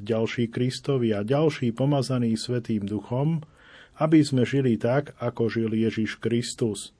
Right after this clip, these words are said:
Pretože jeho osobnosť je pred nami skrytá, môžeme o ňom hovoriť len pomocou poézie.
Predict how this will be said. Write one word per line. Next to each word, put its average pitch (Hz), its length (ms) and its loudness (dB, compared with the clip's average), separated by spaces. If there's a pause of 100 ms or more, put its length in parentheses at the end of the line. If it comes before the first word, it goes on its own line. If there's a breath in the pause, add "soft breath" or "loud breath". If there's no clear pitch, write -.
(760 soft breath)
Pretože 131 640 4
jeho 127 320 4
osobnosť 131 760 2
je 120 220 2
pred 151 240 2
nami 143 320 2
skrytá, 123 760 -2
môžeme 143 720 2
o 131 80 0
ňom 117 260 2
hovoriť 135 540 4
len 139 320 0
pomocou 120 580 0
poézie. 120 720 0